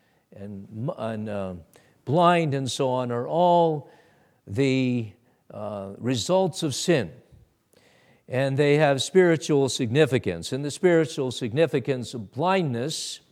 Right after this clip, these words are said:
is that we are blind in our hearts and in our minds. We cannot see the things of the kingdom of heaven, as Jesus says to Nicodemus, "We must be born again."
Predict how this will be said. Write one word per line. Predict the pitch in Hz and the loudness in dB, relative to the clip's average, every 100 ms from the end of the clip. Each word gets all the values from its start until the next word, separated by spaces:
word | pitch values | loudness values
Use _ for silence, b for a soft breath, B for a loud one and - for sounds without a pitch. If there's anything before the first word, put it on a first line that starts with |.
| b b b b b | b b b b b
is | 123 135 135 131 - 107 110 | -2 0 0 -2 -6 -8 -2
that | 131 135 135 135 - _ _ _ | 4 4 4 -2 -16 _ _ _
we | 127 214 196 | 2 6 8
are | 147 | 6
blind | 104 156 139 127 110 92 87 82 - _ | 4 4 4 4 2 -4 -10 -14 -20 _
in | 123 120 117 | -8 -6 -6
our | 113 110 113 | -6 -6 -6
hearts | 101 165 135 85 - - - - | 2 6 6 4 -4 -14 -14 -14
and | 104 104 | -12 -10
in | 104 | -8
our | 113 | -6
minds. | 123 139 135 110 85 82 - - | -2 0 0 0 -6 -14 -20 -18
We | 110 | -18
cannot | 95 117 110 104 107 | -8 -6 -4 -4 -8
see | - - - 220 160 117 120 117 b b b _ | -10 -8 -4 2 2 2 0 -4 b b b _
the | 120 | -10
things | - 135 135 135 110 | -4 -2 -2 -4 -4
of | 107 | -6
the | 113 | -6
kingdom | - 113 107 107 104 | -6 -6 -6 -6 -6
of | 110 | -8
heaven, | 90 170 123 110 101 | -2 0 0 -2 -4
as | 98 - _ _ | -8 -12 _ _
Jesus | - 113 104 107 | -12 -10 -8 -10
says | - 113 113 - | -8 -6 -6 -8
to | - | -12
Nicodemus, | 107 107 107 101 113 104 98 - - b b b b b - | -10 -10 -8 -6 -4 -4 -8 -10 -14 b b b b b -8
"We | 113 | -4
must | 123 127 - | -2 -4 -6
be | 113 | -8
born | 101 110 107 | -6 -6 -6
again." | 92 139 123 92 | -2 -2 -2 -6